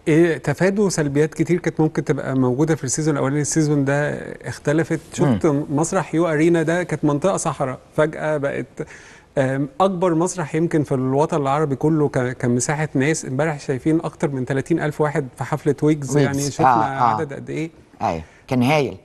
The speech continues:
Speaker 1: ال-، الجميل في جدول الحفلات السنة دي إنه ما كانش مقتصر على، آه، شريحة عمرية معينة، لا،
Speaker 2: آه.
Speaker 1: إحنا ناس كتير، آه،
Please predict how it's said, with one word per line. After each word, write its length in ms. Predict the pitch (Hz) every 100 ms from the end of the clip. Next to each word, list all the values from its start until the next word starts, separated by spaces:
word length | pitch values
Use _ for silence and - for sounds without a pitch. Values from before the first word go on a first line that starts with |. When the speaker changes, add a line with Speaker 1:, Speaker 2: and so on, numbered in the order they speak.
| _ -
Speaker 1:
ال-، 320 | 147 143 139 -
الجميل 480 | 135 135 143 165 202
في 100 | 175
جدول 400 | 180 190 202 160
الحفلات 520 | 131 135 143 147 165
السنة 340 | 180 160 147 165
دي 380 | 165 175 -
إنه 400 | 143 151 151 151 -
ما 160 | 156 127
كانش 320 | 147 147 -
مقتصر 600 | 139 127 - 170 226 185
على، 500 | 139 143 170 170 151 -
آه، 240 | 143 139
شريحة 480 | 120 143 170 185 160
عمرية 380 | 139 139 160 156
معينة، 460 | 139 131 131 117 170 190
لا، 120 | 143
Speaker 2:
آه. 80 | 202
Speaker 1:
إحنا 420 | 117 135 135 135
ناس 300 | 135 156 -
كتير، 600 | - 131 165 202 170 151 - -
آه، 500 | 139 135 139 139 139